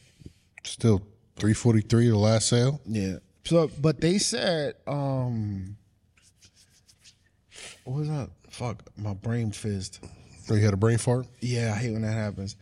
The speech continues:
Speaker 2: But, like, nah, it's, it's, it's, he's not hiding. Oh, they said when he got fired, he was perfectly fine with it
Speaker 1: Mm.
Speaker 2: 'cause he wanted out.
Speaker 1: Yeah.
Speaker 2: I think, I think the final straw for him was the arrogance of the Bucks not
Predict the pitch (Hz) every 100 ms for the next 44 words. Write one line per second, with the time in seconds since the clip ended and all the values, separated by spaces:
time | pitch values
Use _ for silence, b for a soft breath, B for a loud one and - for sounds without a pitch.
0 | B B - 185 208 202 247 285 214 247
1 | - - 247 226 - 117 160 202 - -
2 | 196 233 262 285 240 226 226 226 226 220
3 | 196 - 208 220 139 - 214 254 294 294
4 | 240 190 190 196 254 240 - 185 220 196
5 | 185 160 180 180 170 160 139 139 180 180
6 | 185 190 B B 104 95 - 196 294 285
7 | 302 311 277 - 240 320 113 - _ _
8 | - 107 104 90 - - 180 226 302 269
9 | _ _ - 202 302 262 233 - 180 190
10 | 208 196 175 - 160 175 175 - 170 156
11 | 170 175 160 131 127 120 113 - 120 139
12 | 139 131 127 123 127 117 117 101 110 117
13 | - 107 107 107 104